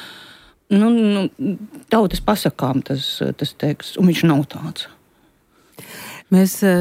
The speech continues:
Speaker 2: šobrīd varētu paklausīties, um, kā skan, eh, ukraiņu balss, Ļuba Jakimčuka,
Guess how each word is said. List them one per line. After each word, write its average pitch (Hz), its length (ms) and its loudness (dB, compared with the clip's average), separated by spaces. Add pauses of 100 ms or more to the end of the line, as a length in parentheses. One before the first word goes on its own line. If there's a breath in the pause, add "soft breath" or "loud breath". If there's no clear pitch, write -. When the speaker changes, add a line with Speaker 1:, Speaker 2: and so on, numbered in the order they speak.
Speaker 2:
šobrīd 202 400 0
varētu 175 320 0
paklausīties, 165 840 -2 (180)
um, 151 540 2 (100)
kā 170 240 4
skan, 185 480 2
eh, 160 300 2 (100)
ukraiņu 135 840 2 (160)
balss, 160 760 2
Ļuba 160 480 2 (140)
Jakimčuka, 226 960 2